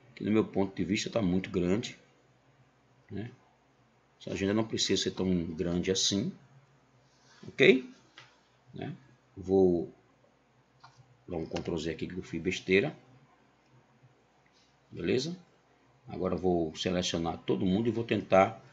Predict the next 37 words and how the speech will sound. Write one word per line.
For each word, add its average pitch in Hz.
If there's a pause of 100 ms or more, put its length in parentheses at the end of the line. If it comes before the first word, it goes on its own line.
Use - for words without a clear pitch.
(300)
arrumar 92
novamente. 101
Estou 127
selecionando, 135
segurando 135
Ctrl, 85
tá? -
Pra -
selecionar 101
todo 123
mundo. 78 (800)
Vou 90
colocar 85
um 85
pouco 90
aqui, 127
ó. 90 (600)
Uma 90
dica 139
que 143
eu 131
dou, 117
que -
eu 104
dou 107
a -
vocês 107
é 139
que 139
vocês 135
não 127
encostem 113
muito 104
o -
texto 92
aqui, 87
tá? -